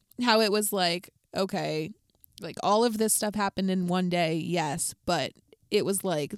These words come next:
they went to school, they got ready for school, they drove home from school. You know what I mean? Like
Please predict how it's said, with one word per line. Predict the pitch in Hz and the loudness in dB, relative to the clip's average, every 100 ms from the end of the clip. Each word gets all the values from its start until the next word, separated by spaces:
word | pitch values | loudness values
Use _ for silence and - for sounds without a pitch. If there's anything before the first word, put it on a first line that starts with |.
| - | -6
they | 190 | -4
went | 170 175 | -4 -2
to | 240 | 0
school, | - 339 370 262 214 - | 2 2 4 4 2 -2
they | 196 | -4
got | 220 285 | -2 0
ready | 359 339 | 2 0
for | 269 214 | 0 -2
school, | - 180 160 | -2 -2 -2
they | 156 180 | -2 -2
drove | 170 165 185 202 | -4 -4 -2 0
home | 277 285 | 0 0
from | 202 190 | -2 -6
school. | - 180 135 | -6 -6 -2
You | 220 | 0
know | 226 | 0
what | 233 | -2
I | |
mean? | 226 220 220 | -6 -12 -14
Like | 185 180 | -12 -14